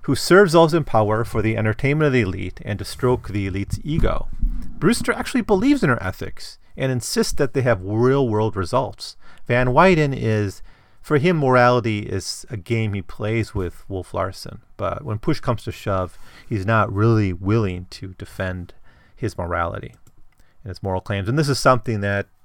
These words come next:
that Larsen knows and makes fun of him for doing.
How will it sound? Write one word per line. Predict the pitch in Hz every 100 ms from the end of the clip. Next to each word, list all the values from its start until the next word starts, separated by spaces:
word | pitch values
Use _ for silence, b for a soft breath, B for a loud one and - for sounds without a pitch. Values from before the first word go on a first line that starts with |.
| -
that | 101 95 - - -
Larsen | 101 113 123
knows | 104 127 196 110
and | 104
makes | 92 98 -
fun | 110 120
of | 101 90 -
him | - 113
for | - 113
doing. | 98 107 104